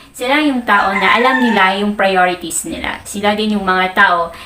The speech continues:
na nagbibigay kung minsan sa atin ng magandang impluwensya. Tingala natin at gusto nating gayahin. Kaya lang kung minsan napanghihinaan tayo ng loob kasi kung may mga taong optimistic, may mga tao din namang pessimistic.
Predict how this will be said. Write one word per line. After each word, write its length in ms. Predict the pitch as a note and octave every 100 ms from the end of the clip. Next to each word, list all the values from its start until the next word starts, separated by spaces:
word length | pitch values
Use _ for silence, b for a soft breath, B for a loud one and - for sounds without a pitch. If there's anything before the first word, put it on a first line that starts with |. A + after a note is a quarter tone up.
| -
na 240 | A3+ A#3 A3+
nagbibigay 720 | G#3+ A3+ A3+ G#3 G3+ G#3+ G#3
kung 160 | G3
minsan 240 | C#4 D#4+ D#4
sa 240 | - A3+
atin 240 | G#3 F#3 F#3+
ng 160 | A#3
magandang 400 | A3+ F#3+ F#3+ F3
impluwensya. 880 | F3 F#3 F#3+ E3 - - - - - - _ B -
Tingala 480 | C#4+ C4 A3 G3 F#3
natin 400 | E3+ D#3+ E3+ -
at 160 | G#3
gusto 400 | F#3+ G#3 G#3 G#3+
nating 480 | G#3 F#3 E3 E3 E3
gayahin. 400 | D#3 - - - - B -
Kaya 320 | G3+ D4 F4
lang 160 | E4
kung 160 | D4+ B3+
minsan 400 | C#4 D#4+ C4 A#3+
napanghihinaan 800 | A3+ A3 B3 B3 A3+ G3 F#3 F#3+
tayo 160 | F#3+ F3
ng 160 | F3+
loob 400 | G#3+ - F#3 -
kasi 240 | A#3+ A#3+ A#3+
kung 160 | A#3+
may 160 | A#3+ D4
mga 320 | C#4+ B3 B3
taong 320 | A3 G#3 G#3
optimistic, 640 | - - G#3 C#4 - A#3 A#3+
may 160 | A#3
mga 240 | A3+ A3 -
tao 240 | D#3+ E3+
din 160 | F3+ F#3
namang 320 | E3 E3+ -
pessimistic. 640 | - - - - - -